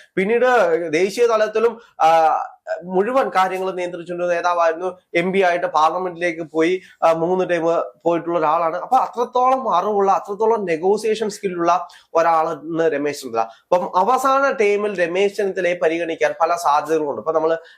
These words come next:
ആ, കർണാടകയൊക്കെ എടുത്തു നോക്കിക്കഴിഞ്ഞാല് കർണാടകയില്, ആ, ഡി കെ ശിവകുമാർ ആയിരുന്നു എല്ലാം നിയന്ത്രിച്ചിരുന്നത്. ഡി കെയുടെ പേരിലായിരുന്നു മുഴുവൻ കർണാടക ഇലക്ഷനും അഡ്രസ് ചെയ്യപ്പെട്ടത്. അവസാനം സിദ്ധരാമയ്യ മുഖ്യമന്ത്രിയാകുന്ന ഒരു സാഹചര്യം നമ്മൾ കണ്ടതാണ്.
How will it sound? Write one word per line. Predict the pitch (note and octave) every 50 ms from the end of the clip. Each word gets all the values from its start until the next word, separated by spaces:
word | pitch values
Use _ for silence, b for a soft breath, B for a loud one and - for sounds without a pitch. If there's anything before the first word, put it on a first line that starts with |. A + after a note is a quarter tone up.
| B B
ആ, | C#3+ D3 D3+ C#3+
കർണാടകയൊക്കെ | - - F3+ F3+ F3+ G3 G3 G3 G3 G3 G3 F3 F3+ E3+ D3 - E3
എടുത്തു | D3+ D3 C#3+
നോക്കിക്കഴിഞ്ഞാല് | D#3+ C#3+ C3 C#3 D3 C3+ C3 C3 C#3 D3 D3+ D#3
കർണാടകയില്, | D#3 D3 E3+ F3+ F3 E3+ E3 D3+ C3+ B2+ A#2+ C3 D3 F#3+ - - b b b b b
ആ, | C#3 C#3 D3
ഡി | D3 D#3+ G3+
കെ | F#3+ G#3 F3
ശിവകുമാർ | - - D3 C#3 C#3 C#3 D3+ C3+ C3
ആയിരുന്നു | B2 A#2 A2 A2 B2 C3+ A2
എല്ലാം | D3 F#3 F3 F3 F#3 F#3 E3+ E3 D3
നിയന്ത്രിച്ചിരുന്നത്. | B2+ B2+ B2 A#2+ A2+ - - - - A2+ G2+ - - b b b b E3
ഡി | F#3+ A3 G#3+ G#3+
കെയുടെ | G#3+ G3+ F#3
പേരിലായിരുന്നു | F3 D#3+ E3 D#3+ D#3 D#3 D3 C#3+ C#3 D3+ F3 F3 F3 _ - -
മുഴുവൻ | F#3+ A3+ B3+ C4 C#4 C4+ G3
കർണാടക | E3+ - D3+ D3 D#3+ D#3+ D#3 D#3 E3 D#3+ D#3+
ഇലക്ഷനും | D#3+ D#3 C#3+ D3 D3 - - E3+ E3 D#3 C#3+
അഡ്രസ് | C3 A#2+ A#2 D3 C#3+ -
ചെയ്യപ്പെട്ടത്. | D3 B2 G#2+ - - G#2 G2 - - - _ _ -
അവസാനം | D#3 F3 G3 - A#3+ G#3+ G#3+ G#3+ G#3+ G3+ - -
സിദ്ധരാമയ്യ | - - D#3+ D#3+ G3+ G#3 G#3 G3 G3 G3 G3 F#3+ F#3+ F#3 F#3 F#3+ F3+ D#3
മുഖ്യമന്ത്രിയാകുന്ന | - E3 C3+ - F3+ E3+ F3 E3 E3+ E3+ D#3+ D#3+ D#3+ D#3+
ഒരു | E3 D#3 D#3
സാഹചര്യം | D3+ D#3+ D3+ D#3 D3+ D3+ D3+ D3
നമ്മൾ | D#3 D3 D3 D3
കണ്ടതാണ്. | D3 - D3 C#3 C#3+ D3 C3+ A#2 G#2 G#2 G2+